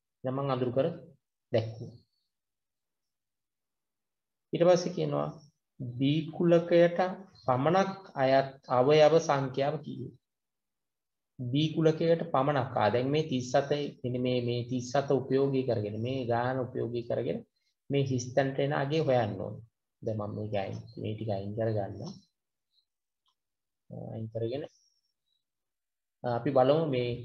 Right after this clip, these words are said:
තිස් හත මේ වෘතය තුල ඉන්න පුළුවන් තිස් හතයි. දැන් තමයි ඉවිල්ලා තියෙනවා නවයටයි දාහතරයි දාහතරටයි විසි දෙකක් වෙලා තියෙනවා. විසි දෙකක් ඇවිල්ලා තියෙනවා. එතකොට දැන් මෙතන තිස් හතෙන් විසි දෙකක් අඩු කරන්න ඕනේ. එතකොට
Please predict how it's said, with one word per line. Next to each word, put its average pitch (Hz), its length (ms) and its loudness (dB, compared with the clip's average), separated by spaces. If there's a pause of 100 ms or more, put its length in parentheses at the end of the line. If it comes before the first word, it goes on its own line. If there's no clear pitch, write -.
(300)
තිස් 156 320 2
හත 139 260 0 (2250)
මේ 139 300 2 (320)
වෘතය 143 400 0
තුල 156 200 2
ඉන්න 147 240 2
පුළුවන් 180 320 2
තිස් 165 260 -2
හතයි. - 300 0 (100)
දැන් 123 200 0
තමයි 139 200 0
ඉවිල්ලා 139 220 0
තියෙනවා 147 300 0
නවයටයි 123 500 0
දාහතරයි 123 680 2
දාහතරටයි 127 720 0
විසි 127 200 -4
දෙකක් 123 300 0
වෙලා - 260 -8
තියෙනවා. - 320 -20 (1000)
විසි 117 200 -2
දෙකක් 113 180 2
ඇවිල්ලා - 540 -8
තියෙනවා. - 360 -18
එතකොට 147 400 0 (680)
දැන් 127 160 -2
මෙතන 131 280 0 (160)
තිස් 135 240 -2
හතෙන් 151 280 0
විසි 135 180 -4
දෙකක් 135 360 0
අඩු 117 160 -2
කරන්න 113 260 -2
ඕනේ. 110 240 -10
එතකොට 139 300 0